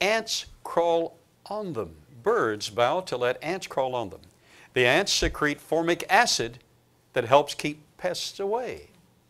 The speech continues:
Some wrestle marigold,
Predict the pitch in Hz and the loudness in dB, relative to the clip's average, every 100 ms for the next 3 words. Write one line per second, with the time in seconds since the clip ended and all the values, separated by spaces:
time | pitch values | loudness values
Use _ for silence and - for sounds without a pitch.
0 | _ _ _ _ _ - - 180 214 226 | _ _ _ _ _ -4 4 6 6 0
1 | 220 170 _ _ - 123 147 156 135 139 | -10 -16 _ _ 0 2 4 2 2 2
2 | 208 180 127 113 113 104 | 2 2 0 0 -2 -10